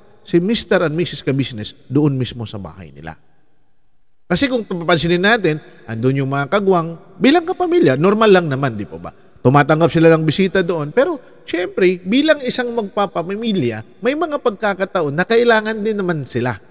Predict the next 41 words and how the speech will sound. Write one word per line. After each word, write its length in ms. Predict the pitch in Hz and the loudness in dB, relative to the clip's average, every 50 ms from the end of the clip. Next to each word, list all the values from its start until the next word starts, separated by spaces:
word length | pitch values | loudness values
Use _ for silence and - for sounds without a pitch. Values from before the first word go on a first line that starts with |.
| - - - - | -20 -20 -8 -6
mag-uusap-usap 960 | 160 165 156 156 170 165 165 147 135 - 156 131 - - 107 98 - 147 - - 82 | -6 -4 -2 0 0 0 0 -2 -2 -4 -4 -6 -6 -8 -12 -10 -10 -10 -10 -12 -16
eh. 80 | 95 - - - - - - _ - - - _ - - | -20 -20 -20 -20 -20 -20 -20 _ -20 -20 -20 _ -10 -4
Di 80 | 127 120 | 0 2
ho 160 | 135 147 139 | 2 2 0
ba? 160 | 107 90 80 - - - - - - - - - _ - - - - - - - - _ - - - - - - - - - - - - | -2 -6 -10 -12 -18 -20 -20 -20 -20 -20 -20 -20 _ -20 -20 -20 -20 -20 -20 -20 -20 _ -20 -20 -20 -20 -20 -20 -20 -20 -20 -20 -16 -4
So, 140 | - 156 | -2 2
siguro 320 | - 190 180 233 277 349 359 | 2 2 2 2 0 0 2
kung 80 | 339 254 | 2 2
nag-uusap 560 | 220 196 185 190 190 185 170 - - 247 175 | 2 2 0 0 0 2 0 2 2 2 2
si 160 | - - 202 | 2 0 0
Mister 320 | 185 175 - - 208 196 175 | 0 0 0 0 -2 0 -2
Kabisnes, 400 | 208 208 247 226 220 175 - - | -2 -2 -2 -2 -2 -2 0 4
doon 160 | 160 151 156 | 4 4 6
na 80 | 165 | 4
lang 160 | 180 170 160 156 | 4 2 2 0
sa 80 | 175 | 0
kwarto, 400 | 156 156 165 160 160 160 156 123 | 2 4 4 4 4 4 2 2
yung 160 | 127 131 131 | 2 2 2
pribadong 480 | - 151 147 143 147 143 143 143 151 147 | 2 2 2 4 4 2 2 2 2 2
lugar 320 | 143 143 135 143 135 123 - - - - - | 2 2 2 2 0 -2 -4 -8 -16 -10 -6
para 240 | 113 110 120 135 120 | -4 -2 -2 0 -2
sa 80 | 135 131 | -2 0
kanila, 320 | 143 160 190 185 160 139 | 0 0 2 4 4 2
sa 160 | - - 120 | 2 -2 -4
kwarto 320 | - 117 117 110 107 123 120 | -2 -2 -2 -2 -2 -4 -4
na 80 | 127 | -4
sila 240 | 120 135 131 135 135 | -4 -4 -4 -4 -4
nag-uusap. 600 | 135 135 143 156 165 175 180 196 180 - 120 95 - - - - - - - - | -6 -6 -6 -6 -6 -4 -6 -6 -6 -8 -10 -12 -14 -18 -20 -20 -20 -20 -20 -10
Eh, 160 | _ - 247 339 | _ 0 0 0
paano 320 | 339 - 180 156 143 143 | 0 -4 -4 -4 -2 -2
yung 160 | 143 139 135 131 123 | -4 -4 -4 -6 -8
mga 100 | 117 - | -8 -10
anak? 300 | - 101 107 127 123 - - - - | -10 -8 -8 -8 -10 -10 -14 -20 -10
Paano 380 | - 143 143 170 196 208 208 214 | -8 -4 0 2 2 2 4 2
yung 180 | 202 196 180 170 - | 2 2 0 2 2
time 180 | 165 160 160 156 147 | 0 0 0 -2 -4
na 80 | 143 | -4
banding 560 | 131 123 147 165 190 202 185 190 170 160 147 | 0 4 4 4 4 4 2 0 0 -2 -4
para 160 | 127 123 120 123 | -6 -6 -6 -6
sa 160 | - 131 117 | -8 -10 -12
kanila? 320 | 98 92 90 92 101 101 | -14 -16 -16 -16 -16 -16